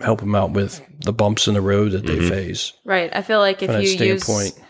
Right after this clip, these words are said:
Speaker 3: if you use that first leadership style of coaching well enough with certain people,
Speaker 1: Mm-hmm.
Speaker 3: that allows you to turn into laissez-faire with that same person. You know,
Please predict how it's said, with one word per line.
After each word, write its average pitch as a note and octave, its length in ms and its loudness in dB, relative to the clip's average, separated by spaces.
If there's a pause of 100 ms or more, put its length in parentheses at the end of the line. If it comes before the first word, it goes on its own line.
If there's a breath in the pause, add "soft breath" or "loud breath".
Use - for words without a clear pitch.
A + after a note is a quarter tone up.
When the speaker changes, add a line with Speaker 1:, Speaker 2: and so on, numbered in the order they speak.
Speaker 3:
if G3 140 -10
you G3 100 -6
use F#3+ 240 -4
that F3+ 240 0
first F#3 260 0
leadership E3+ 380 -4
style E3+ 300 2
of D#3 140 -6
coaching E3+ 500 -2
well E3 240 4
enough D3+ 320 -2
with D#3+ 100 -4
certain - 300 -4
people, D3+ 460 -4 (260 loud breath)
Speaker 1:
Mm-hmm. B2 300 -6
Speaker 3:
that F3 320 2 (200)
allows E3+ 400 2
you E3+ 120 -8
to E3 80 -6
turn E3 360 -8
into D#3+ 320 -8
laissez-faire D#3 640 -2
with E3 180 -4
that - 200 0
same E3+ 240 -2
person. E3 540 -2 (160)
You G#2 60 -12
know, A2 40 0